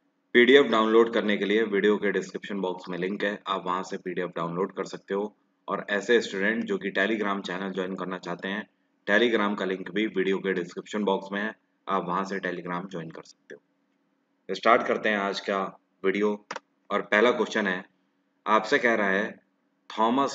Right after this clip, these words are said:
Bach has been re-elected as the president of which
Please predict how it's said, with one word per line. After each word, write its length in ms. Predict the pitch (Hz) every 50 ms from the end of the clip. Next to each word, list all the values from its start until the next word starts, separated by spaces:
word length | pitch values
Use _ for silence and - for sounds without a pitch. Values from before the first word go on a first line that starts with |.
| - - 101
Bach 280 | 98 98 95 92 - - - - - - _ _ _ _ _ _ _ _ _ _ _ - -
has 240 | 127 143 151 - 101
been 200 | 110 113 117 113
re-elected 720 | 110 104 117 127 139 - 107 101 101 98 - - 123 117 110
as 220 | 101 90 87 95
the 100 | 98 98 98 - -
president 440 | 113 113 113 113 117 104 98 92 90 87
of 140 | 98 107 101 92 101
which 160 | 95 -